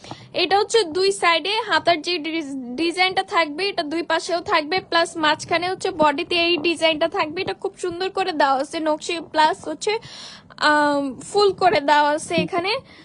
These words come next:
এবার হচ্ছে আপনাদের ড্রেসের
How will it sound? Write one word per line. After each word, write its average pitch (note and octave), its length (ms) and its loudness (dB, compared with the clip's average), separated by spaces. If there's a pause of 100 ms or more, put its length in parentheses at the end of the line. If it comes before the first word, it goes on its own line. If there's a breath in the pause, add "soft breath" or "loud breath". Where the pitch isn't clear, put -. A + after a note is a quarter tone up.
(680 loud breath)
এবার G#4+ 540 2
হচ্ছে G#4+ 440 0 (440)
আপনাদের E4 540 0
ড্রেসের E4+ 640 0